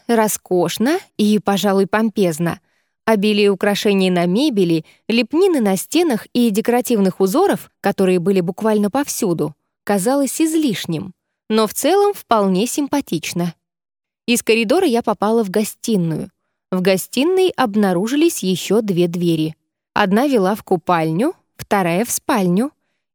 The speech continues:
И с тем, что покои вполне симпатичны, я погорячилась.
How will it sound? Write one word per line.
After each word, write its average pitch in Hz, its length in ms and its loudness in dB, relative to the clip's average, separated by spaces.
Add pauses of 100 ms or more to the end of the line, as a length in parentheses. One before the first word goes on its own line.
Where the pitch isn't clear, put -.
(200)
И 240 420 0 (440)
с - 180 -12
тем, 240 260 0
что 214 220 -2
покои 233 400 0
вполне 226 420 0
симпатичны, 202 840 -4 (260)
я 233 240 0
погорячилась. 208 880 -2